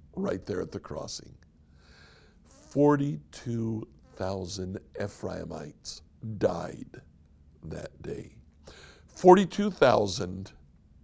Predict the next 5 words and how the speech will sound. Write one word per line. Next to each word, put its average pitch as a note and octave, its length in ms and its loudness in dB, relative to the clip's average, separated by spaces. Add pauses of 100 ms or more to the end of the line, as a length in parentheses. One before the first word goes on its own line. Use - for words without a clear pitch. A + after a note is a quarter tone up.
(160)
of F#2+ 140 -8
God's G2 340 -2
people. - 460 -16 (1600)
Now, B2+ 200 0 (180)
why C3+ 460 8